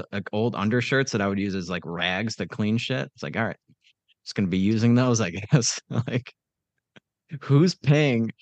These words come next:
these kinds of fucking prices? And then, yeah, the berries are just out of control. Chocolate covered straw-,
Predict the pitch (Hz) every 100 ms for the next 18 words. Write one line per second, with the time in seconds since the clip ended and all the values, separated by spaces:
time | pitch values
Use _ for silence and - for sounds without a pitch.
0 | - - 110 135 120 127 120 113 98 120
1 | 110 101 110 107 104 95 85 104 101 92
2 | 73 80 98 92 95 104 101 95 95 -
3 | 95 95 98 - 101 110 98 101 117 _
4 | _ _ _ - _ _ - - - -
5 | - - - -